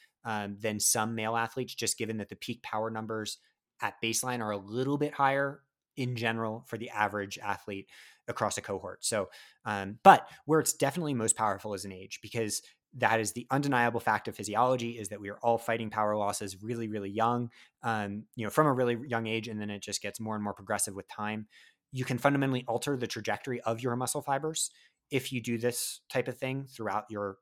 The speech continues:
athletic life. And when they muscle biopsy athletes that are in their fifties and sixties, you can see totally different things versus sedentary counter-, counterparts, um, or even athletes that aren't training in quite the same,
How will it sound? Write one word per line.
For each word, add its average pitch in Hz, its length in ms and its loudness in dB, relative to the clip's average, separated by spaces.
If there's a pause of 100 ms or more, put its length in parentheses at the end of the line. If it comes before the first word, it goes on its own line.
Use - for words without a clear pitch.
athletic 104 360 -2
life. 117 320 -4 (280)
And 113 120 -2
when 113 100 -2
they 107 220 -2
muscle 123 300 0
biopsy 120 500 2
athletes 113 480 0 (320)
that 113 200 0
are 104 380 0 (100)
in 110 200 -4
their 98 340 -4
fifties 123 320 -2
and 110 80 -2
sixties, 165 500 -2 (440)
you 123 100 -6
can 117 140 0
see 120 160 2
totally 185 540 6
different 143 260 2
things 117 220 0
versus 104 360 -2
sedentary 110 480 0
counter-, 110 320 -4
counterparts, 120 560 -4 (380)
um, 110 500 0
or 170 280 10
even 127 340 0
athletes 120 400 2
that 120 120 -6
aren't 117 160 -4
training 107 520 -2 (400)
in 113 180 -2
quite 117 320 0
the - 80 -6
same, 101 460 -2